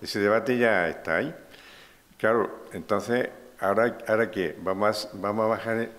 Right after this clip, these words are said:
o, o se va a bajar en la segunda fase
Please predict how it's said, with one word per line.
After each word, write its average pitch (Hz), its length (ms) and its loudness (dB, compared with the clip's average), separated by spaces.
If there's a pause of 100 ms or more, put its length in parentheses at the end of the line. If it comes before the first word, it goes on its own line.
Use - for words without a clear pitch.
(120)
o, 82 180 -8 (120)
o - 100 -6
se 92 160 0
va 95 140 4
a 110 40 4
bajar 117 360 2
en 110 140 -2
la 98 100 0
segunda 101 380 -4
fase 104 480 -6